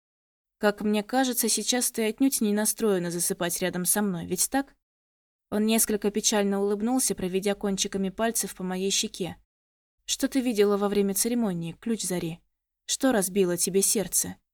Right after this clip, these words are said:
Или кто? Вот ведь все подметил. На самом деле я еще толком не была уверена в том, что я видела — и был ли это действительно Рейн, а не плод воображения, подкрепленный магией. Сложно сказать, Нильдиньяр.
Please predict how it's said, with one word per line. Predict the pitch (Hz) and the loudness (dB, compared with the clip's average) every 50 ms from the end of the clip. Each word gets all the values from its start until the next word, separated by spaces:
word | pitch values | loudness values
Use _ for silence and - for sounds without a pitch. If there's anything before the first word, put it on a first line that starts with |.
| _ _ _ _ _ _ | _ _ _ _ _ _
Или | - 202 190 202 202 202 202 _ _ | -2 0 2 2 0 0 -4 _ _
кто? | - - _ 262 233 170 151 - _ _ _ _ _ _ _ _ _ _ _ _ _ _ _ | -20 -6 _ -2 -2 -2 -4 -8 _ _ _ _ _ _ _ _ _ _ _ _ _ _ _
Вот | 202 190 208 214 208 - | -4 0 0 0 0 0
ведь | - 180 175 - | -4 -2 -2 -2
все | - - - 208 196 | -2 0 0 -2 2
подметил. | - 196 190 202 202 202 175 - - 196 175 175 - _ _ _ - _ _ | 2 0 2 2 0 0 0 -2 -4 -4 -4 -6 -10 _ _ _ -20 _ _
На | - 202 214 | 0 0 2
самом | - - 254 240 240 233 233 | 2 2 2 2 2 2 2
деле | 233 277 277 262 233 | 2 2 2 2 0
я | 214 214 226 226 | 0 0 -2 -2
еще | 220 - - | -2 -2 -4
толком | 233 - 262 247 240 - 233 240 | -2 -2 -2 -2 -2 -2 -2 0
не | 254 262 | 0 0
была | 254 269 262 247 226 196 | 0 0 0 2 2 0
уверена | 180 175 - 196 175 180 180 180 | 0 0 -2 -2 -2 -2 -4 -6
в | 175 - | -6 -4
том, | - 202 190 | -4 -4 -2
что | - - - | -2 -4 -4
я | 196 208 226 233 | -2 -2 -2 0
видела — | 233 208 175 180 165 160 156 - _ _ _ _ _ - | 0 -2 -2 -2 -4 -6 -8 -12 _ _ _ _ _ -2
и | 208 | -2
был | 190 214 247 254 247 | 2 2 2 2 4
ли | 220 208 208 208 | 4 6 6 6
это | 202 202 208 | 4 2 0
действительно | 190 208 220 - - 220 220 220 - - 208 208 220 226 | 0 2 0 0 0 0 -2 -2 0 0 0 2 2 2
Рейн, | 240 233 214 185 175 165 - | 2 2 0 0 0 -2 -4
а | 180 | -4
не | 190 196 208 | -2 -2 -2
плод | 202 - 240 233 202 - | -4 -2 0 0 0 0
воображения, | 180 180 180 175 170 - 185 180 185 226 240 240 220 202 185 175 | -2 -4 -4 -2 0 -2 -2 0 0 -2 0 0 -2 -2 -4 -6
подкрепленный | - 175 - - - 190 - 202 208 202 208 220 226 | -8 -12 -12 -8 -10 -6 -2 -2 0 0 0 0 0
магией. | 226 214 185 170 160 - 165 160 156 170 _ _ _ _ _ _ _ _ _ _ _ _ _ | -2 -2 -2 -4 -4 -4 -6 -6 -6 -8 _ _ _ _ _ _ _ _ _ _ _ _ _
Сложно | - - 277 277 269 247 226 190 | -2 4 6 6 6 6 6 2
сказать, | 185 - - 196 180 190 185 185 - | 2 2 0 2 2 2 2 2 2
Нильдиньяр. | 196 196 190 190 180 190 190 185 185 190 180 180 | 2 2 2 2 2 2 0 0 0 -2 -4 -4